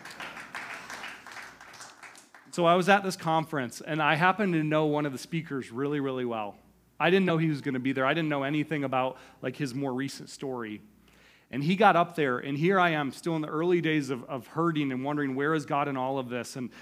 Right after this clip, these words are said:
and he's starting the healing journey, but I really need his presence with me. And I'm not joking. This speaker got up there, who I knew, who I had gone to high school with and the same church with. He got up there, and he shared his story.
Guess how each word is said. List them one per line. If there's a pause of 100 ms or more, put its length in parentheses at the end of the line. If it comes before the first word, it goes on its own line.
(120)
and
he's
starting
the
healing
journey,
but
I
really
need
his
presence
with
me. (320)
And
I'm
not
joking. (300)
This
speaker
got
up
there,
who
I
knew,
who
I
had
gone
to
high
school
with
and
the
same
church
with.
He
got
up
there, (220)
and
he
shared
his
story.